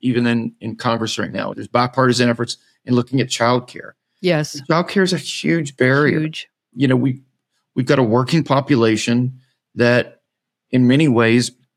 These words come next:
Speaker 1: if you don't have an uptick in the economy that can really support a sustainable wage,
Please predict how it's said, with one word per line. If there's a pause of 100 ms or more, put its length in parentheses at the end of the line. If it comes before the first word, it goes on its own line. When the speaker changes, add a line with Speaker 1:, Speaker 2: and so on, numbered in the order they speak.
(140)
Speaker 1:
if
you
don't
have
an
uptick
in
the
economy
that
can
really
support
a
sustainable
wage,